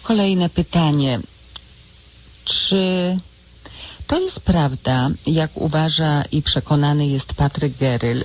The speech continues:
że w roku dwa tysiące dwunastym nastąpi globalna katastrofa, odwrócenie biegunów i że nic nie jest w stanie tego zmienić,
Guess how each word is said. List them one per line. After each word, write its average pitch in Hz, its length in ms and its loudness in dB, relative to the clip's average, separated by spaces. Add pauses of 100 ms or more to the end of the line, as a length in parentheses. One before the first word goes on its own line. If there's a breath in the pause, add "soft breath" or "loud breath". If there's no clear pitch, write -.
że 156 180 2
w 147 60 -4
roku 233 240 -2
dwa 202 200 -2
tysiące 180 460 0
dwunastym 147 640 0
nastąpi 143 500 0
globalna 139 520 0
katastrofa, 131 800 -2
odwrócenie 127 600 0
biegunów 135 600 -2
i 139 80 0
że 127 180 0
nic 175 400 0
nie 147 200 0
jest 156 200 -6
w - 80 -6
stanie 143 380 0
tego 127 260 0
zmienić, 165 640 0